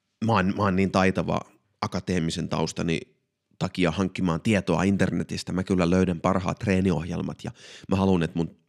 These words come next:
treeniohjelman on oltava optimaalinen. Niin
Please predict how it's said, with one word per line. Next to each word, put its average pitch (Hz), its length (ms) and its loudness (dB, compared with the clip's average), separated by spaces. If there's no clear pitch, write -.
treeniohjelman 85 600 0
on 80 160 -4
oltava 78 260 -6
optimaalinen. 80 880 -4
Niin - 320 -2